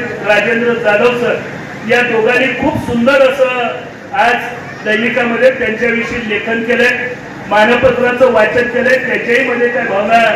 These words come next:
या ठिकाणी व्यक्त झालेल्या आहेत. आणि त्याच्यापेक्षा अतिशय महत्त्वाची गोष्ट म्हणजे माझे सहकारी आणि जाधव गुरुजींचे विद्यार्थी शशिकांत कराळे गुरुजी आणि शिक्षक म्हणून सहकारी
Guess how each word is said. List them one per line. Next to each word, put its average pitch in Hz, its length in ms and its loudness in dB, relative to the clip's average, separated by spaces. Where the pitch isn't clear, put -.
या 226 100 4
ठिकाणी 233 400 0
व्यक्त 214 300 0
झालेल्या 226 460 2
आहेत. - 240 -8
आणि 220 200 0
त्याच्यापेक्षा 240 600 0
अतिशय 269 500 2
महत्त्वाची 240 520 -2
गोष्ट 226 280 0
म्हणजे 226 260 2
माझे 220 380 0
सहकारी 226 480 0
आणि 214 280 0
जाधव 208 240 2
गुरुजींचे 226 520 0
विद्यार्थी 226 580 -2
शशिकांत 254 600 2
कराळे 240 320 4
गुरुजी 247 440 -2
आणि 233 380 0
शिक्षक 254 420 -2
म्हणून 262 300 0
सहकारी 226 420 -2